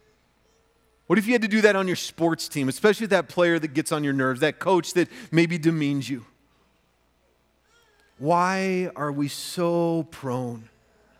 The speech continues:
to act in a way that is the antithesis of the gospel? Verse thirty-four says this,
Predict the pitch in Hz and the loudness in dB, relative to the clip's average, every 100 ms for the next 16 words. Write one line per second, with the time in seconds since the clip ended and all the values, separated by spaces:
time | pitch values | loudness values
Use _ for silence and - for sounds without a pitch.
0 | _ _ _ _ _ _ _ _ _ _ | _ _ _ _ _ _ _ _ _ _
1 | _ _ - 160 147 147 - - _ - | _ _ -8 -4 -2 -4 -10 -20 _ -6
2 | 156 156 156 175 170 151 127 - _ 127 | -6 -4 -2 0 0 -2 -8 -18 _ -6
3 | 139 143 139 139 135 - 180 139 - 117 | -4 -2 -2 -4 -4 -8 -8 -8 -12 -12
4 | - 117 117 113 113 - - 98 _ _ | -14 -14 -14 -14 -16 -20 -20 -20 _ _
5 | _ _ _ _ _ _ _ _ _ _ | _ _ _ _ _ _ _ _ _ _
6 | _ _ _ _ _ _ _ _ _ _ | _ _ _ _ _ _ _ _ _ _
7 | _ 123 120 - 139 123 117 110 - 104 | _ -6 -4 0 -2 -2 -4 -6 -6 -10
8 | 98 98 - - | -10 -14 -16 -18